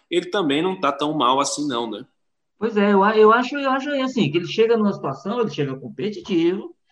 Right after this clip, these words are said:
Speaker 2: chega com algumas armas importantes a serem utilizadas na campanha, como eu disse, essa articulação aí de forças importantes, a possível,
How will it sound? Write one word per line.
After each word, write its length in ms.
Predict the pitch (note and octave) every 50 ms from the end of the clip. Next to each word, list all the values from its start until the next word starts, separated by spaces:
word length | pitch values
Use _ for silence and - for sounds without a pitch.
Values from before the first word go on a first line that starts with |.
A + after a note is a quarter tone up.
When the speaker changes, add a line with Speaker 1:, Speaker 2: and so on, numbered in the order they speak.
| _ _ _
Speaker 2:
chega 340 | - - - G3 F#3+ F3 F3
com 100 | D3 E3+
algumas 520 | D#3+ D#3 D#3 F3 G3+ A#3+ A#3 F#3+ C3+ A#2 -
armas 420 | E3 F#3 G#3+ A#3 A3 G3 D#3 C#3
importantes 680 | D#3 D3+ D3 C#3+ C3+ - - - C3+ C3 B2+ B2+ B2+
a 80 | B2+ A#2
serem 260 | - - B2+ B2 B2
utilizadas 580 | A#2 A#2+ B2+ A#2+ A#2+ A#2 A#2+ A#2 A2+ G#2+ A2+ G#2
na 160 | A2+ A2+ G#2+
campanha, 640 | - A2+ A2 G#2 - A2+ A2 A2+ A#2 B2 A2+ G#2+ - - _ _ _ _
como 180 | - B2+ B2
eu 60 | A#2
disse, 560 | G2+ A2+ B2+ D3+ F#3+ G3+ - - - A2+ G#2+ G2+
essa 200 | G2+ - - A2+
articulação 600 | - - - B2 A#2+ A#2 - - B2 B2 B2 A#2+
aí 280 | A2+ A2 A2+ A2 G#2 G2+ - - - _ _ - - - - - - - _ _ _ _ -
de 160 | A2+ A2 G#2+
forças 440 | G2+ - - C#3 C#3 - C3+ A#2 A#2
importantes, 920 | B2+ B2+ - C3+ C3 - - C3 B2 A#2+ C#3 D#3 E3 F3 E3+ - A#2 G#2+ -
a 440 | - G2 G2+ A2 A2+ A2 A2+ A2+ A2 G#2+
possível, 600 | - C3+ C#3+ - C#3+ C#3 C#3 C3+ B2+ A2+ - -